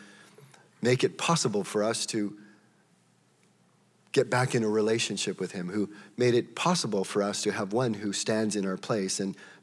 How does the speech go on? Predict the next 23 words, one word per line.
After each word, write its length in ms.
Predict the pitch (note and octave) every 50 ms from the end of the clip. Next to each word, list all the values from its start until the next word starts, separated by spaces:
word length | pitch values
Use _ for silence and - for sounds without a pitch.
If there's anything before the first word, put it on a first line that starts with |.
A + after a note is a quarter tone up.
| _ -
bears 340 | - A2 A2 A2+ A2+ G#2+ -
the 80 | - F#2
penalty 480 | - - B2 A2+ A2 G#2 F#2+ G2+ G2+
and 100 | G2 G2
the 60 | G2+ F#2+
weight 240 | F#2 G2+ G2+ G2+
of 100 | G2+ F#2
our 120 | G2+ G2 F#2+
sin, 320 | - - A#2 G#2 F#2 F#2
one 340 | G#2 C3+ D#3+ D3+ A#2 G#2 G2 - - - -
who 160 | - B2 G#2 G2
understands 580 | A2+ A2 G#2+ G2+ - - - G#2+ G#2 G2+ F#2
exactly 480 | G2 F#2+ - D3 D3+ F3+ F3 - A#2 G2+
what 160 | F#2+ G2 F#2
I 80 | F#2+ G2
face 380 | - - G#2+ G2+ G#2 G2+ -
in 100 | G2+ G2
any 240 | - A2 B2+ D#3 E3+
given 300 | C#3+ B2+ A2+ A2+ G#2+ G#2
second 400 | - - - C#3 C#3 - G2+ F#2+
of 240 | F#2 G2+ G2 F2+ G2
my 260 | G2 F#2+ F#2+ F#2+ F2+ - - - -
life. 420 | - C#2 C#2+ - - - -